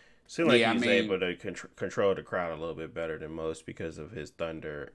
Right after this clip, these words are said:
Speaker 1: and his, um, fire ability, 'cause it's pretty quick.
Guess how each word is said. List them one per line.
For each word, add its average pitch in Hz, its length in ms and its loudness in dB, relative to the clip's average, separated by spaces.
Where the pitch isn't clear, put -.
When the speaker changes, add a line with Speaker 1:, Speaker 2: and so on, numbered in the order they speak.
Speaker 1:
and 71 640 -14
his, 73 380 -12
um, - 500 -18
fire 85 440 -4
ability, 78 360 -10
'cause 87 160 -14
it's 85 100 -16
pretty - 260 -10
quick. - 440 -10